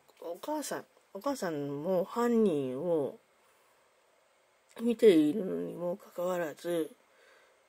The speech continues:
それを、まあ、関連性が薄いと見てたのか、何なのかわかんないんだけど、捕まえられなかっ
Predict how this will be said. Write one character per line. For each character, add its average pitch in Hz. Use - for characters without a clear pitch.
そ -
れ 180
を、 185
ま 170
あ、 -
関 269
連 302
性 277
が 247
薄 202
い 165
と 156
見 208
て 208
た 98
の 113
か、 131
何 165
な 131
の 127
か 123
わ 127
か 139
ん 117
な 95
い -
ん -
だ -
け 151
ど、 131
捕 180
ま 185
え 185
ら 160
れ 156
な 156
か -
っ -